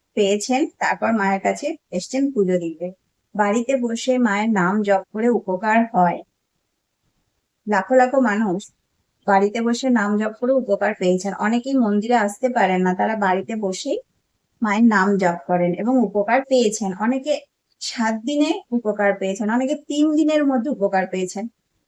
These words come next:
তো বাড়িতে বসে মায়ের নাম জপ করেও কিন্তু উপকার পাওয়া যায়। আপনার মনে যদি ভক্তি থাকে, বিশ্বাস থাকে, আপনি অবশ্যই মায়ের কৃপা লাভ করবেন। মা জাগ্রত, মা জীবন্ত, মা চলন্ত।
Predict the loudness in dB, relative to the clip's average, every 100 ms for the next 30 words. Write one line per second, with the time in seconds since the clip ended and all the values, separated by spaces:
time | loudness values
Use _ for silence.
0 | _ -6 -4 -8 _ _ _ _ _ _
1 | -2 2 2 0 0 -2 -2 -2 2 2
2 | 2 0 -2 -4 -4 -2 -2 0 -4 -4
3 | -4 -2 -2 -4 -8 _ _ -2 0 0
4 | 2 0 0 -8 _ _ _ _ -6 0
5 | 2 2 2 0 -2 -2 0 -2 -2 -4
6 | -4 -2 -4 -4 -2 0 0 0 -6 -6
7 | _ _ -20 _ -6 0 2 2 0 -4
8 | -6 2 2 2 -4 -8 -4 -2 -4 -6
9 | _ _ _ -2 2 4 4 2 -2 -2
10 | 0 -2 -2 -2 0 2 0 0 -6 0
11 | 0 0 -2 -2 2 2 2 0 0 -2
12 | -2 0 0 -2 -6